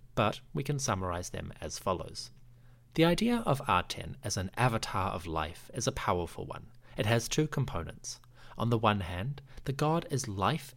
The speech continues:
in a fundamental sense. He is the source of growth, the one who creates it. On the other hand,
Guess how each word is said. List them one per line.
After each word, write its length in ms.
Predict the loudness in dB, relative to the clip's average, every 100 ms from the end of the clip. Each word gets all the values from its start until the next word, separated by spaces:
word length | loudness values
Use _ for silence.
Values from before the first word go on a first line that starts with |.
| -6
in 120 | -2
a 80 | -2
fundamental 720 | 2 2 4 4 2 0 -4
sense. 540 | -4 -4 -4 -8 -12 -12 -18 -4
He 140 | 0
is 160 | 0 0
the 100 | -4
source 400 | -2 0 2 0
of 160 | -2 -2
growth, 420 | 2 2 0 -10 -8 0
the 80 | 2
one 240 | 2 0
who 140 | -4
creates 520 | -6 -6 -4 -4 -6 -10
it. 160 | -12 -18 -20 -20 -20 -20 -18 -2
On 140 | 2
the 120 | 4
other 200 | 4 4
hand, 380 | 0 -4 -10 -14